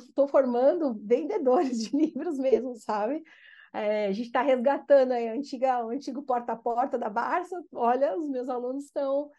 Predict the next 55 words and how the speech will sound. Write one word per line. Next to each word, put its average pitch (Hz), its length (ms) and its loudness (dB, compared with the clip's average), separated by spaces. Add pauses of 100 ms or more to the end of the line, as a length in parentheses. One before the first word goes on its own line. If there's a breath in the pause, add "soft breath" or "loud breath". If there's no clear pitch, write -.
(240 loud breath)
e 247 160 2
eles 285 200 -6
frequentam 320 520 -4
muitos 302 360 -4
eventos. 240 640 -8
A 233 100 -4
única 302 260 -4
questão 277 540 -4
que 277 100 -8
impede, 233 600 -6
sabe, 208 360 -6
gente, 214 300 -8
é 233 60 -2
o 247 80 -2
custo 277 440 -6
de 247 140 -6
viajar 277 540 -2
aqui 240 180 -10
no 208 140 -8
nosso 202 280 -12
país, 208 400 -4
né? 202 280 -10 (200)
Não 202 160 -12
vou, 208 380 -4 (340 soft breath)
vamos 196 200 -8
ser 208 100 -4
sinceros. 226 540 -4
Então, 208 360 -8 (320 loud breath)
a 190 80 -10
pessoa 214 240 -6
que 233 60 -14
tá 247 120 0
lá 247 320 0
no 381 140 -4
Nordeste 294 560 -2
pra 254 180 -6
vir 269 140 -4
num 269 100 -6
evento 262 340 -4
aqui, 254 280 -6
no, 277 180 0
né? 262 140 -2
Agora 254 260 -4
vai 233 100 -4
ter 240 100 -4
a - 20 -8
Feira 247 180 -4
do 220 100 -6
Livro 233 200 -6
de 233 60 -14
Porto 240 180 -6
Alegre, 220 340 -2
que 196 100 -12
eu 208 60 -6
vou, 196 180 -10